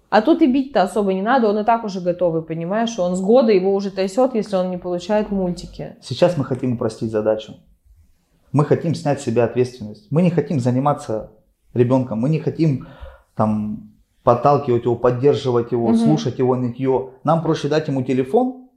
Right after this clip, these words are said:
Speaker 2: чтобы он смотрел мультик, а мы сами спокойно себе в Инстаграме истории снимали.
Speaker 1: Мгм.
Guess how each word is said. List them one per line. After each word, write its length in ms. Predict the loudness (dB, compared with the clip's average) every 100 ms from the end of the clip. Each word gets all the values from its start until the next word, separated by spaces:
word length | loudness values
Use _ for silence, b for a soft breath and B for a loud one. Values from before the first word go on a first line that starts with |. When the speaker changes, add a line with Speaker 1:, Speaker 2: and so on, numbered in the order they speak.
| -6
Speaker 2:
чтобы 300 | -2 2 4
он 120 | 2
смотрел 380 | 0 0 2 2
мультик, 460 | 0 -2 -4 -14 0
а 120 | 2
мы 120 | 2
сами 260 | 0 0 -2
спокойно 400 | -4 -4 -4 -4
себе 200 | -4 -4
в 80 | -2
Инстаграме 760 | 2 6 6 4 0 -6 -6
истории 380 | -8 -2 0 0
снимали. 480 | -4 -4 -2 -2 -4 -12 _ _ _ -4
Speaker 1:
Мгм. 400 | -2 -2 -6